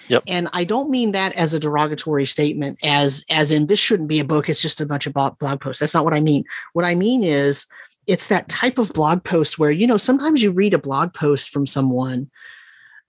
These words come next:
Speaker 2: and you just think, "Wow, that's really interesting. I need to think on that for a few days and then come back to it and think." Like,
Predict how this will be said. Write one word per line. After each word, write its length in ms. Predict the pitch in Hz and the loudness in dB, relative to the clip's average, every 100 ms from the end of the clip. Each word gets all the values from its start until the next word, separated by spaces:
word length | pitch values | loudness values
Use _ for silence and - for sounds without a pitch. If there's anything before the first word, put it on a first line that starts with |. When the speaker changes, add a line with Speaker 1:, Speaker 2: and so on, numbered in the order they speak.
| _ _ | _ _
Speaker 2:
and 180 | 156 156 | 2 4
you 80 | 151 | 4
just 260 | 185 - | 2 2
think, 320 | 175 156 - | 2 2 0
"Wow, 440 | 175 214 214 139 139 | 0 4 4 2 0
that's 320 | 202 220 - | 0 0 2
really 220 | 196 165 151 | 2 2 0
interesting. 280 | 151 - - | -2 -2 0
I 80 | |
need 160 | 208 247 | 0 2
to 60 | 131 | -2
think 340 | - 196 196 | 0 0 2
on 180 | 127 131 | 0 0
that 240 | 123 113 | -2 -4
for 140 | - 127 | -4 -4
a 40 | |
few 260 | - 147 131 | -4 -2 0
days 640 | 120 120 - - - - - _ _ _ | 0 -4 -4 -4 -2 -4 -10 _ _ _
and 180 | - 143 | 0 4
then 160 | 147 139 | 4 2
come 280 | - 160 | 0 0
back 280 | 151 139 143 | 2 0 -2
to 200 | - 143 | -2 2
it 100 | 131 - | 2 0
and 200 | 139 - | -4 -2
think." 280 | - 143 - - - | -2 -2 -4 -10 -2
Like, 180 | 170 | -4